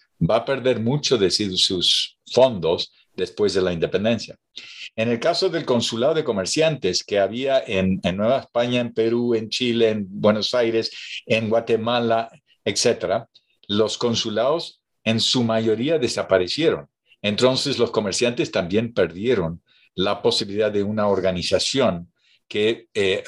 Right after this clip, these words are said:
les, eh, tenía un tribunal y que, que, digamos, supervisaba las operaciones, regulaba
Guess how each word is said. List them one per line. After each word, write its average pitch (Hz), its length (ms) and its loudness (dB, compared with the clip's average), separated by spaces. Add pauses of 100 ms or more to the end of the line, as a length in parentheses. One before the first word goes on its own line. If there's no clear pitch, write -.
les, 95 360 0
eh, 82 360 0 (220)
tenía 107 220 2
un 107 80 0
tribunal 107 680 -2 (280)
y - 100 -2
que, 101 280 4
que, 104 160 -2
digamos, 104 540 2
supervisaba 104 1000 0 (140)
las 92 200 2
operaciones, 98 600 0
regulaba 92 840 0